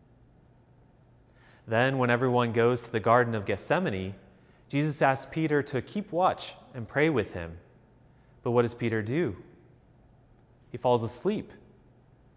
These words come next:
In his sluggishness, he could not even stay awake when his best friend was in such distress. When the authorities come to arrest Jesus, Peter is jolted awake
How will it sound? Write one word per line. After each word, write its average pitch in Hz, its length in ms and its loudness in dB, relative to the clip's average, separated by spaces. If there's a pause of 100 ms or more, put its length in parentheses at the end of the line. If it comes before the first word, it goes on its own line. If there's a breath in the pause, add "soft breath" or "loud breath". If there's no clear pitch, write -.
(360 soft breath)
In 123 100 -2
his 131 120 0
sluggishness, 131 880 0 (340 soft breath)
he 160 120 -2
could 151 120 2
not 170 200 4
even 170 180 0
stay 151 220 -2
awake 151 640 -2
when 131 140 -2
his 127 180 -4
best 131 300 -6
friend 131 360 -2
was 101 160 -4
in 98 140 -6
such - 320 -6
distress. - 840 -8 (2500 soft breath)
When 131 120 -2
the 131 80 2
authorities 151 500 4
come 120 200 -4
to 120 100 -4
arrest 110 320 0
Jesus, 113 380 -4
Peter 131 280 0
is 131 140 2
jolted 139 540 0
awake 139 540 0